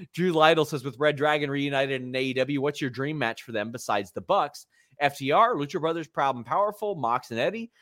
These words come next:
so many matches." Um, I, my dream match is hearing Max Caster cut a promo on them,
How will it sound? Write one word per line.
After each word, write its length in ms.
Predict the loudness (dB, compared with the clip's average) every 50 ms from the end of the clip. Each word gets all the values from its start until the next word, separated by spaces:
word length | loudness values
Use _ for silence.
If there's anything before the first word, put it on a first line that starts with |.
| _ _ _ _
so 300 | -14 -2 2 2 4 4
many 260 | 2 0 0 0 0
matches." 580 | 0 0 0 0 0 -4 -8 -14 -14 -16 -18 _ _ _ _ _ _ _ 0
Um, 300 | 2 2 2 2 0 -2 0
I, 220 | 2 4 4 4 2
my 300 | -4 -4 0 2 2 2
dream 340 | 2 0 -2 -2 -2 0 2
match 300 | 2 4 4 2 2 -2
is 100 | -6 -6
hearing 320 | -4 -2 -2 -2 -2 -2 0
Max 320 | 2 2 2 0 -2 -6
Caster 460 | -2 2 4 4 4 2 -2 -8 -12
cut 180 | -8 -6 -4 -4
a 40 | -6
promo 520 | -4 _ 0 0 2 4 2 2 2 2
on 180 | 0 -2 -2 -2
them, 280 | -2 -2 -2 -4 -8